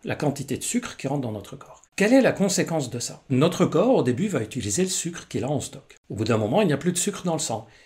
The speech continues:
Il va demander au foie de compenser. Le sucre va envoyer du, euh, le foie va envoyer du sucre. Au bout d'un moment, le foie ne peut plus compenser. Qu'est-ce qui se passe alors ? Ben, le corps transforme la graisse qu'on a dans notre corps en corps cétonique,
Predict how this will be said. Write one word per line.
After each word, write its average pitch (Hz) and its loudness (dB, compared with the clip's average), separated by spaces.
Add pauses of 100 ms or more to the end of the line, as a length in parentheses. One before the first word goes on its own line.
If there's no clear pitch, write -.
(160)
Il 120 -4
va 110 4
demander 151 6
au 104 4
foie 170 -2
de 185 -2
compenser. 180 -2
Le 123 0
sucre - -2
va 127 -2
envoyer 107 -4
du, 170 -6
euh, 147 -2
le 113 2
foie 160 2
va 156 2
envoyer 123 2
du 180 2
sucre. - -8
Au 127 2
bout 120 -2
d'un 110 6
moment, 95 0
le 156 2
foie 202 2
ne 165 4
peut 127 -2
plus 208 -4
compenser. 170 -4 (320)
Qu'est-ce 269 4
qui 180 0
se - -2
passe 127 -4
alors ? 143 -4 (400)
Ben, 117 -6
le 107 -6
corps - -2
transforme 156 2 (120)
la 107 -2
graisse 127 0
qu'on 117 0
a 107 0
dans 98 -4
notre 95 -10
corps 220 -4 (120)
en 131 2
corps 131 -4
cétonique, 185 2